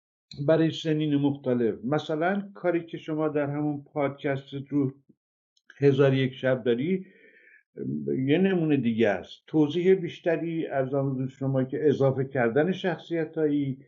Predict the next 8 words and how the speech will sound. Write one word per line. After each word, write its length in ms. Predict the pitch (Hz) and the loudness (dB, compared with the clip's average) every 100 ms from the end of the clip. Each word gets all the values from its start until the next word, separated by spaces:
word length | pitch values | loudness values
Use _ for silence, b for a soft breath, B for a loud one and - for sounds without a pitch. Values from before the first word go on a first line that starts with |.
| b b b - | b b b -4
اه، 320 | 127 127 127 | 2 4 2
زدن 800 | 104 135 135 139 185 202 190 160 | 2 2 2 2 2 2 0 0
بعضی 400 | 165 170 151 165 | 0 0 0 -2
از 240 | 123 147 135 | 0 -2 -2
اونا 460 | 147 139 135 117 b b - | -2 0 0 -2 b b -12
یا 280 | 135 143 202 | -2 4 4
اصلاً، 680 | 185 233 - 170 196 202 196 | 4 -2 -4 0 0 0 -2
اه، 80 | 160 | -2